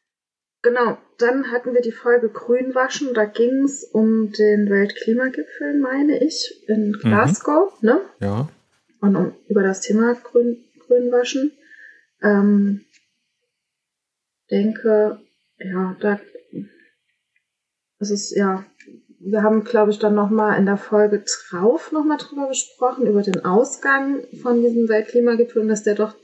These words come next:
Speaker 1: tatsächlich ein bisschen sehr ernüchternd war, ne?
Speaker 2: Ja, also was
Speaker 1: Wie war
Speaker 2: mir
Speaker 1: das
Speaker 2: da
Speaker 1: so?
Speaker 2: aufgefallen,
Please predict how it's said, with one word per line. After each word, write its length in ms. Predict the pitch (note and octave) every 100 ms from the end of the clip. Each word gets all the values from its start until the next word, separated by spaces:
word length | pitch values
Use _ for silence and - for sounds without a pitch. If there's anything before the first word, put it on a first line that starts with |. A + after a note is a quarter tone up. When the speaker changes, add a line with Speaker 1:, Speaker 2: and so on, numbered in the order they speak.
| -
Speaker 1:
tatsächlich 640 | A3+ A3+ A3+ A3+ - A3
ein 100 | G#3+ G#3
bisschen 460 | G#3+ - G#3 G#3 -
sehr 220 | G3 -
ernüchternd 680 | G3+ G#3 G#3+ G3 F#3 F#3 F#3
war, 200 | F3+ F#3+
ne? 200 | A3 B3+ _ _ - - _ _ _ _ _ _ _ - - - - - _ _ -
Speaker 2:
Ja, 220 | G#2+ C#3+
also 220 | D#3+ B2+
was 160 | C3 -
Speaker 1:
Wie 40 |
war 40 | F#3+
Speaker 2:
mir 160 | D#3
Speaker 1:
das 100 | D3
Speaker 2:
da 60 | C#3
Speaker 1:
so? 60 | A#2
Speaker 2:
aufgefallen, 880 | C3+ - B2+ - B2 B2+ G#2+ G#3